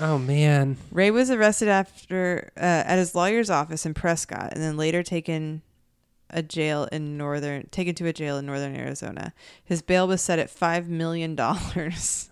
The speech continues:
Speaker 2: <laughs>
Speaker 1: Wow.
Speaker 2: Ray's lawyer said yesterday that he surrendered to authorities, but the charges were unjust and that they were confident he would be exonerated in court.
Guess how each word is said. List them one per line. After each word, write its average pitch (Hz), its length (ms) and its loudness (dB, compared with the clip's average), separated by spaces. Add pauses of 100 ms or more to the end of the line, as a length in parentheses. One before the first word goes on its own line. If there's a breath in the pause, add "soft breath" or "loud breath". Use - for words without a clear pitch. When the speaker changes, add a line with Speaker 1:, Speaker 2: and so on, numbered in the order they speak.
Speaker 2:
<laughs> - 80 -18
Speaker 1:
Wow. 156 760 4 (560 soft breath)
Speaker 2:
Ray's 202 240 4
lawyer 208 320 6
said 208 200 2
yesterday 180 340 2
that 170 80 0
he 170 140 -2
surrendered 170 440 -4
to 196 120 -2
authorities, 165 500 0
but 165 140 -6
the 160 40 -6
charges 170 480 -4
were - 220 -4
unjust 214 640 0
and 156 100 -6
that 156 140 -4
they 156 100 0
were 131 120 -2
confident 208 640 0
he 156 100 -8
would 160 120 0
be 160 120 -2
exonerated 143 680 0
in 143 120 -4
court. - 340 -2